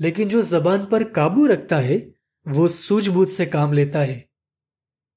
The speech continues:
हमें खासकर सोशल मीडिया का इस्तेमाल करते वक्त इस बात का ध्यान रखना चाहिए।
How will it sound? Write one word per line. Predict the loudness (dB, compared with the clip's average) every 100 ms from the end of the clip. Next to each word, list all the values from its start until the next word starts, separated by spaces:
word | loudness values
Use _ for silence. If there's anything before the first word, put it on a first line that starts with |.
| _ _ _ _ _ _ _ _ _
हमें | -2 -2
खासकर | -2 -4 -4 -2 -4
सोशल | -2 -2 -2 2 0
मीडिया | 2 2 2
का | 2
इस्तेमाल | -2 -2 0 0 0
करते | 0 -2 0
वक्त | 0 -2 -4 -4
इस | -2
बात | 0 -2 0
का | -2
ध्यान | 0 0 0
रखना | -2 0 -2
चाहिए। | 0 -2 -4 -10